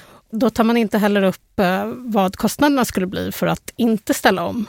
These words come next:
Så det är ju ett exempel på hur man har lyckats hitta andra sätt istället för att rent ut förneka vetenskapen.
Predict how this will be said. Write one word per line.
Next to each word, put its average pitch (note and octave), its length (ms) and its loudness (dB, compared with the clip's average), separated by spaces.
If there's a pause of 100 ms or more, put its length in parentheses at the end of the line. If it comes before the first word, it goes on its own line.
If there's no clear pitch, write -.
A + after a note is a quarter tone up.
(140)
Så - 160 -2
det B3 100 0
är A#3+ 40 2
ju F#3 80 2
ett - 180 -10
exempel B3 680 0
på F#3+ 240 0
hur G3 140 0
man G3+ 340 2 (160)
har - 320 -2
lyckats G#3+ 420 -2
hitta - 360 -2
andra G#3+ 400 0
sätt - 460 -6
istället G3 460 0
för G3 140 0
att F3+ 180 -2
rent G3+ 640 -4 (100)
ut B3+ 400 -2
förneka A#3 600 2
vetenskapen. - 760 -6